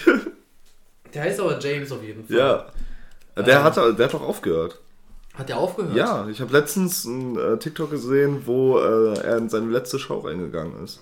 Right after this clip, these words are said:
Speaker 1: Okay, das hab ich gar nicht mitbekommen. Aber, äh, ich fand immer diese, zum Beispiel Carpool
Speaker 2: Ja,
Speaker 1: Karaoke
Speaker 2: da, ja,
Speaker 1: immer
Speaker 2: ja.
Speaker 1: ganz lustig, aber halt nur mit so welchen, die ich richtig cool fand. Also alles andere war mir immer, fand ich immer kacke.
Speaker 2: Ja, aber
Speaker 1: Nur die,
Speaker 2: sonst,
Speaker 1: wo ich geil fand, die
Speaker 2: der,
Speaker 1: waren
Speaker 2: der hat schon richtig geilen Stuff gemacht.
Speaker 1: Ja.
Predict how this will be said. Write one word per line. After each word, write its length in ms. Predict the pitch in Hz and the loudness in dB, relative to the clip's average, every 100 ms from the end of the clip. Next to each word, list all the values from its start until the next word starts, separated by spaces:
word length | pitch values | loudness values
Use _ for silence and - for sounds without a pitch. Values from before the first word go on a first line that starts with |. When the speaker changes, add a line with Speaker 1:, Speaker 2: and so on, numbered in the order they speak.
| - | -20
Speaker 1:
Okay, 300 | - - 120 | -20 -12 -12
das 140 | 120 117 | -12 -14
hab 60 | 110 | -18
ich 100 | - | -16
gar 80 | |
nicht 80 | 110 | -16
mitbekommen. 500 | 120 117 117 104 104 - _ _ - | -16 -18 -16 -18 -18 -20 _ _ -20
Aber, 840 | 113 107 104 104 101 101 101 101 | -16 -10 -8 -8 -10 -12 -12 -14
äh, 60 | - _ _ _ _ _ _ _ | -20 _ _ _ _ _ _ _
ich 100 | - | -20
fand 200 | - 113 | -14 -14
immer 140 | 104 110 | -12 -14
diese, 400 | 104 104 98 95 | -14 -16 -16 -20
zum 140 | 107 | -20
Beispiel 160 | 101 98 | -20 -20
Carpool 480 | 87 98 95 - 113 | -20 -20 -18 -12 0
Speaker 2:
Ja, 240 | 110 151 | 2 2
Speaker 1:
Karaoke 200 | 156 113 92 | 2 2 4
Speaker 2:
da, 0 | 107 | 4
ja, 140 | 113 | 4
Speaker 1:
immer 140 | 113 110 | 2 0
Speaker 2:
ja. 40 | |
Speaker 1:
ganz 200 | 123 - | -4 -8
lustig, 300 | 135 143 160 | -14 -10 -8
aber 120 | 127 | -6
halt 160 | 127 135 | -4 -4
nur 120 | 160 | -4
mit 160 | 165 160 | -4 -6
so 100 | 139 | -6
welchen, 280 | 139 139 117 | -6 -8 -10
die 80 | |
ich 120 | 113 120 | -10 -12
richtig 200 | 117 - | -16 -12
cool 100 | 143 | -12
fand. 200 | 135 104 | -10 -12
Also 160 | 101 107 | -10 -10
alles 160 | 131 | -8
andere 180 | 135 160 | -8 -8
war 120 | 139 | -8
mir 60 | 123 | -8
immer, 220 | 120 113 | -10 -10
fand 180 | 107 117 | -10 -12
ich 40 | 110 | -14
immer 100 | 98 | -16
kacke. 300 | 104 98 104 | -16 -8 -4
Speaker 2:
Ja, 140 | 98 | -2
aber 100 | 98 | 0
Speaker 1:
Nur 80 | 95 | 0
die, 60 | 92 | 2
Speaker 2:
sonst, 300 | 104 - 151 | 2 2 -2
Speaker 1:
wo 80 | |
ich 140 | 143 - | -4 -2
geil 200 | 139 139 | -4 -2
fand, 240 | 117 104 | -6 -10
die 60 | 120 | -8
Speaker 2:
der, 140 | - | -4
Speaker 1:
waren 160 | 82 - | -4 -2
Speaker 2:
der 100 | 110 | -2
hat 80 | 107 | -2
schon 120 | 107 | -4
richtig 220 | 107 - | -6 -6
geilen 200 | 101 95 | -6 -6
Stuff 320 | 95 98 98 | -4 -8 -6
gemacht. 360 | 95 90 95 - | -10 -10 -12 -16
Speaker 1:
Ja. 300 | 113 113 | -14 -14